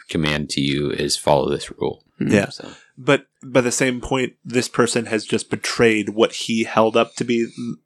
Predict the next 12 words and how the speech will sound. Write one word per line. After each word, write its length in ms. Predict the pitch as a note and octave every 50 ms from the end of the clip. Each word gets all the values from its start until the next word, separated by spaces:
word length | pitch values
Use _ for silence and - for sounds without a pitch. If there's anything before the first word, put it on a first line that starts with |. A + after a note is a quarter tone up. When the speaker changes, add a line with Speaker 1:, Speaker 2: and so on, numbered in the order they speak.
| _ _
Speaker 3:
like, 280 | - C3 A#2 A2 - _ _ _ _ _ - _ _ _ _ _
the 80 | - B2+
Speaker 1:
Sure. 120 | - - A#2
Speaker 3:
highest 240 | A2+ A#2 A2 - -
thing, 240 | C3+ D3+ G3 G#3+ - _ _ _ _ _ _
and 100 | C#3 A#2
he 60 | A#2
Speaker 1:
Yeah. 60 | A2+
Speaker 3:
still 180 | - - B2+ A#2
trusts 300 | - - - G2+ - -
her. 200 | - G2 - - _ _ _ _ _ _ _ _ _ _ -
Speaker 1:
Yeah. 140 | F2+ D#2+